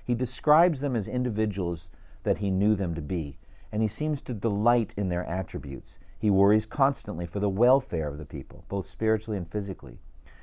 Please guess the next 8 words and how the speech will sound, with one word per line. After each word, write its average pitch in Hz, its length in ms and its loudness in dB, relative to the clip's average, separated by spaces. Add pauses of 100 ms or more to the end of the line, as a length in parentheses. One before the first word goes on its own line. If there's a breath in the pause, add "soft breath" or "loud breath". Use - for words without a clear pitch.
(100)
He 143 160 4
is 135 140 2
noteworthy 101 760 4
in 92 120 -2
his 95 180 -6
abhorrence 95 680 -2 (180 soft breath)
of 90 160 -6
slavery, 98 680 -2